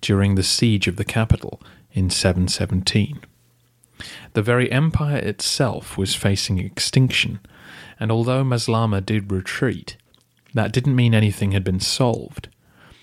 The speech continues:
God didn't allow the Arabs to march up to the gates of the Christian capital for no reason. It was a warning.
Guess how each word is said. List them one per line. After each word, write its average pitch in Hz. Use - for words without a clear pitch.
God 131
didn't 117
allow 107
the 101
Arabs 98
to -
march 101
up 104
to -
the 101
gates 104
of 101
the 104
Christian -
capital 101
for -
no 92
reason. 110
It 110
was 104
a 101
warning. 104